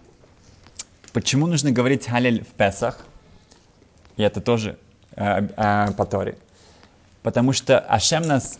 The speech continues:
освободил, Он сделал из рабов свободных людей. И Гемара говорит, э, в Пурим, почему мы не говорим Халель? Да, есть несколько ответов. Потому что, э, там это кал вахоймер, это гораздо более,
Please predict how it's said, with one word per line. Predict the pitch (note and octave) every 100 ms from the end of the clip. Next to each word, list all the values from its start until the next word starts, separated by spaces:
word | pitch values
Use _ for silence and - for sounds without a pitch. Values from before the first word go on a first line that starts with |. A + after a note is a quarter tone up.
| - - -
освободил, | A2 - B2 B2 B2 C#3+ G#2+ -
Он | G#2 G2+
сделал | F2 A#2 B2+
из | - A2
рабов | G#2+ G#2 G2+ D#3+ G3+ -
свободных | - A#2+ C#3 C3 B2
людей. | A#2 G#2 E2 - - - - - - - _ _ -
И | A2+
Гемара | G2+ A2 B2+
говорит, | C3 B2+ - -
э, | A#2 A2+
в | - -
Пурим, | F3+ D#3+ A#2
почему | A#2 C3 C3
мы |
не | B2+
говорим | A2 A#2 A#2+ A#2
Халель? | G#2 G2+ A2 C#3+ - -
Да, | A2
есть | G#2+ - -
несколько | A#2+ - G#2+
ответов. | G#2 G#2+ F#2+ A#2+ A#2+ - - - -
Потому | G#2+ - A2+
что, |
э, | - A2 G2+
там | C#3 D#3
это | D3+
кал | - D#3 D#3
вахоймер, | D#3+ D#3+ F#3 E3 B2
это | A2 G#2+
гораздо | A2+ B2+ B2+
более, | A2 D3 D3+ D3 C#3